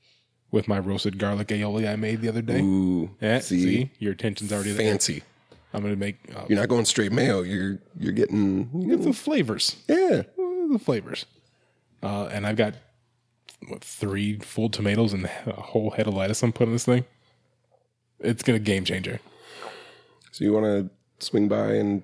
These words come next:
Speaker 2: like, drop one of those off for me?
Speaker 1: Bro, if there's any left, I will.
Speaker 2: <laughs> Okay.
Speaker 1: I mean, seriously, if you looked at me, a large man,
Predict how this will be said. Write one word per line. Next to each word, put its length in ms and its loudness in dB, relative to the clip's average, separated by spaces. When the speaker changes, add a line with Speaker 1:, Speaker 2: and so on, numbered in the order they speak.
Speaker 2:
like, 180 0
drop 240 0
one 100 2
of 60 2
those 160 2
off 140 0
for 140 -2
me? 280 4
Speaker 1:
Bro, 220 2
if 80 -2
there's 200 2
any 200 2
left, 420 0
I 60 4
will. 180 0
Speaker 2:
<laughs> 800 -6
Okay. 120 0
Speaker 1:
I 760 -12
mean, 120 -2
seriously, 260 0
if 80 -2
you 60 0
looked 260 0
at 60 -2
me, 180 0
a 40 -6
large 440 0
man, 260 2